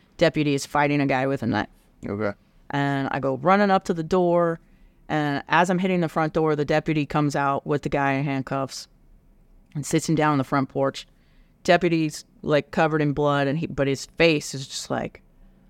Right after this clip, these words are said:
Speaker 1: "Oh my God." I was like, "Bro, you good? Like, you okay?" And he's like, "Yeah, I'm, I'm fine."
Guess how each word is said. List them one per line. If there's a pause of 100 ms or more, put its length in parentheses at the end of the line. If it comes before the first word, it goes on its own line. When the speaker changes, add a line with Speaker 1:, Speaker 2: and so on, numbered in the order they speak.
(540)
Speaker 1:
"Oh
my
God." (1080)
I
was
like, (560)
"Bro,
you
good?
Like,
you
okay?"
And
he's
like,
"Yeah,
I'm,
I'm
fine."